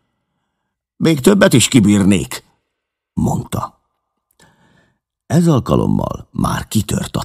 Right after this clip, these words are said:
taps. Ennél meggyőzőbben még senki sem mutatkozott be a páholyban. Veregették a hátát, aztán levették róla a sapkát.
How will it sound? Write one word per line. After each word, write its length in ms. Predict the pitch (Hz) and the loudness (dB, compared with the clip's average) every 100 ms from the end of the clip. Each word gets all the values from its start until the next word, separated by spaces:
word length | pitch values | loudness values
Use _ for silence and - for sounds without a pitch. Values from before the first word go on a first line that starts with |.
| - | -8
taps. 520 | - - - - - _ _ _ _ _ _ _ | -10 -10 -8 -8 -10 _ _ _ _ _ _ _
Ennél 440 | - 95 92 82 73 | -6 0 2 2 0
meggyőzőbben 760 | 76 85 80 80 71 65 58 57 | 0 2 2 2 0 -2 -2 -2
még 180 | 57 | -4
senki 400 | - 82 71 64 | -2 -2 -2 -4
sem 180 | 64 - - | -6 -6 -6
mutatkozott 680 | - - - - - - | -6 -6 -10 -8 -6 -6
be 100 | - | -6
a 80 | - | -6
páholyban. 800 | - - - - - 165 - - _ - - - - | -6 -8 -8 -6 -4 -2 -4 -8 _ -20 -18 -18 -2
Veregették 600 | 95 92 65 62 65 60 | 0 2 -2 -4 -6 -4
a 60 | |
hátát, 500 | - 92 87 80 67 | 0 0 0 -2 -4
aztán 280 | - - - | -4 -6 -2
levették 480 | 82 71 65 - - | 0 -2 -4 -8 -6
róla 280 | - 65 53 | -4 -2 -4
a 60 | |
sapkát. 680 | - - - - - - - | -4 -8 -6 -8 -8 -8 -16